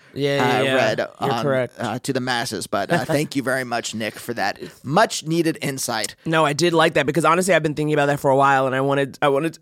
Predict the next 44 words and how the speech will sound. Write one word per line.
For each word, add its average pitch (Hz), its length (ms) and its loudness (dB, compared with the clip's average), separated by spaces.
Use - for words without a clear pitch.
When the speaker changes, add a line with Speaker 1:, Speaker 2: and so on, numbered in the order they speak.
Speaker 1:
just 165 180 -6
be 156 80 0
like, 151 140 0
"Sad 151 240 0
stepmom, 143 340 0
so 147 140 2
where 139 240 2
are 131 140 2
we 131 100 0
with 123 200 -4
this?" 113 240 -4
Because 135 440 -2
it 165 140 2
is 175 220 4
kinda 165 300 2
wild 147 420 4
to 147 100 -6
just 139 360 0
simply 147 420 -2
not 123 320 -2
know. 120 580 2
It's - 160 -8
like, - 220 -6
'cause 156 140 -4
the 156 60 2
whole 165 140 4
question, 175 280 0
too, 185 140 2
of 123 160 -4
whether 143 340 0
or 143 40 0
not 139 160 -2
she's 131 180 -4
pregnant 143 600 -2
is 135 160 -2
still 147 320 0
up 135 160 -2
in 123 60 -8
the 107 160 -6
air, 110 300 -2
let 151 200 2
alone, 135 840 0
you 131 100 -10
know, 98 60 -14